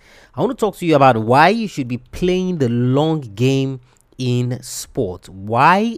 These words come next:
you should be playing the long game in sports. I'm sure this is a term that you might have heard over time, maybe in your conversation, uh, with your coaches, talking to friends, or, or generally in the sports world,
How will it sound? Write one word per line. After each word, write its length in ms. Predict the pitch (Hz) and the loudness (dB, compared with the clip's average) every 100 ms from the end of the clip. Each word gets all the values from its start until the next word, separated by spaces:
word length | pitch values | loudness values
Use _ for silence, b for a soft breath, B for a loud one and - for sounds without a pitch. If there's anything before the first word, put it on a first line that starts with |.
| - | -10
you 140 | 131 | -12
should 360 | 127 - 190 156 | -12 -6 -6 -4
be 120 | 123 | -8
playing 640 | - - 196 214 120 120 - b b b b | -8 -2 0 2 -2 -6 -12 b b b b
the 160 | 107 123 | -2 2
long 480 | 123 127 156 165 160 | 4 6 6 4 2
game 560 | 107 98 139 139 139 - | -4 0 2 2 -2 -4
in 180 | 127 120 | -8 -8
sports. 320 | - 104 - | -6 -8 -6
I'm 80 | 120 | -6
sure 160 | 226 | -4
this 120 | 247 202 | -4 -2
is 100 | 123 | -6
a 20 | |
term 480 | - 170 147 85 - b b b b 110 | -4 -2 0 -2 -14 b b b b -2
that 320 | 127 123 127 | 0 0 -2
you 160 | 123 | -2
might 240 | 123 127 123 | 0 0 -2
have 160 | 113 | -4
heard 500 | 95 147 135 92 - - | 0 4 4 2 -8 -10
over 260 | 120 147 139 | -4 0 0
time, 300 | - 120 104 | 0 -2 -2
maybe 220 | 131 135 | -4 -2
in 40 | |
your 120 | 113 101 | -4 -4
conversation, 920 | 139 131 123 131 120 - 120 117 113 B B B B | -4 -4 -2 -2 -4 -4 -4 -4 -8 B B B B
uh, 160 | 104 101 | -6 -6
with 140 | 101 | -6
your 140 | 98 98 | -6 -6
coaches, 800 | - 165 160 165 156 156 151 127 | 2 2 2 0 2 2 0 -2
talking 380 | 117 - 113 | -8 -4 -6
to 100 | 104 92 | -6 -12
friends, 680 | - 165 156 151 147 143 120 | -6 2 2 4 2 0 -2
or, 160 | 127 | -2
or 200 | 131 131 | 0 -4
generally 600 | 107 92 170 220 233 233 | -4 2 2 4 2 4
in 120 | 170 | 2
the 100 | 120 | 0
sports 500 | 113 - - 151 143 | -2 -6 0 -2 -2
world, 400 | 143 131 95 85 | 0 2 2 -4